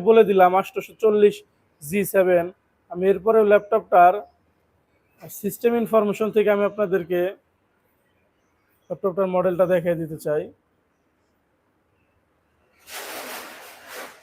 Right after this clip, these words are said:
আপনারা যদি এখানে সার্চ বক্স, বক্সে এসে সার্চ করেন সিস্টেম ইনফরমেশন, লেখা পাবেন এইচপি EliteBook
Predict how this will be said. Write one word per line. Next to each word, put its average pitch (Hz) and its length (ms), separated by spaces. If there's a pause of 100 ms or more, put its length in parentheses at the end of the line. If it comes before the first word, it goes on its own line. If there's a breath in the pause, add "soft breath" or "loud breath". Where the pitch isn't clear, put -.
(540)
আপনারা 165 260
যদি 185 160
এখানে 190 260
সার্চ 180 280
বক্স, 190 160 (240)
বক্সে 180 240
এসে 180 160 (100)
সার্চ 175 200 (100)
করেন 190 180 (460)
সিস্টেম 190 360 (100)
ইনফরমেশন, 165 520 (920)
লেখা 185 400
পাবেন 208 220 (540)
এইচপি 208 440
EliteBook 202 420